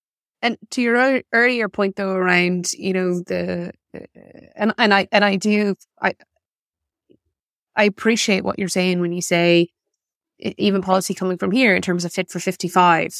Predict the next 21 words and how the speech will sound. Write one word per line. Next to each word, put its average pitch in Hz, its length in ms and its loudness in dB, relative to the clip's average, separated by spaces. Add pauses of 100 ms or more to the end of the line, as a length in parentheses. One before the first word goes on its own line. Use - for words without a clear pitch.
(320)
Um, 170 600 -2 (1000)
and 208 80 2
I'll, 185 160 4
I'll 185 120 2
make 180 160 2
sure 185 160 -2
to 175 100 2
include 175 400 0
some 180 140 0
info 175 300 2
from 170 220 -2
a 170 100 0
European 175 520 0 (240)
standpoint 175 440 0
around 170 240 -2
Fit 185 160 -6
for 170 100 -6
fifty-five. 165 580 -2 (580)
Um, 170 480 4 (1900)
I'm 196 140 4
assuming 202 640 0